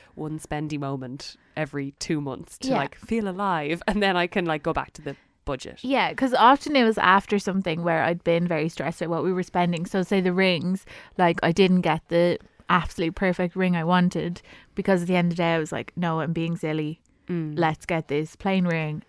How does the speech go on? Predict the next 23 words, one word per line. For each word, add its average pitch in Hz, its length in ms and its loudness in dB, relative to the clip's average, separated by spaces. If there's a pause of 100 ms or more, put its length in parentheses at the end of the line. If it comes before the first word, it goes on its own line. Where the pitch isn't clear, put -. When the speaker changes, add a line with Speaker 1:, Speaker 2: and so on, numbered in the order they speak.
Speaker 2:
and 156 400 -4
save 156 360 -4
three 160 180 -6
hundred - 240 -8
quid. - 260 -10 (320)
So - 180 -6
then, 254 300 4
yeah, 269 160 0
I'm 320 140 -2
gonna 170 200 2
go 165 160 -2
spend 151 320 -6
twenty 160 220 -6
quid 165 160 -4
on 151 100 -4
my 151 80 -6
lunch. 151 380 -10 (240)
Speaker 1:
Yeah, 160 340 -4
it 175 140 -8
is, 196 200 -6
like, 208 260 -4
a 170 60 -6
whole 160 340 -4